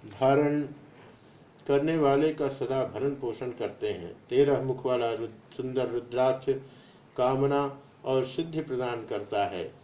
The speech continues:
उसे धारण करने मात्र से कामदेव संतुष्ट हो जाते हैं।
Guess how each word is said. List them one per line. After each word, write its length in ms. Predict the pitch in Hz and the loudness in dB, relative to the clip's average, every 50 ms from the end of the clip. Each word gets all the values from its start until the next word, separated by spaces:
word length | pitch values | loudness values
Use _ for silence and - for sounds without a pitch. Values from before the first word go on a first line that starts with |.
| - - - - | -20 -20 -6 -2
उसे 260 | 135 135 - 160 147 | -2 0 4 4 2
धारण 320 | 127 107 120 123 123 120 117 | 2 2 0 0 0 0 -2
करने 420 | 113 - - 123 120 123 123 120 | -4 -4 -4 -4 -4 -2 -2 -2
मात्र 380 | 110 110 120 127 131 131 - 135 | -2 0 -2 -2 -2 -2 -4 -6
से 320 | 123 - 139 135 139 139 135 139 135 - - - - - - | 2 4 6 8 8 6 4 2 -6 -14 -20 -20 -14 -4 -2
कामदेव 480 | 135 139 156 160 160 147 139 127 120 | 0 2 2 2 4 4 4 4 4
संतुष्ट 540 | 110 - 113 104 104 101 - 151 143 - - | 0 -2 -4 -6 -6 -4 -4 -4 -4 -2 -2
हो 140 | 143 131 120 | -2 0 0
जाते 360 | 113 107 104 101 101 104 101 | 0 0 0 -2 -2 -2 -4
हैं। 260 | 98 90 90 87 87 | -4 -4 -6 -10 -12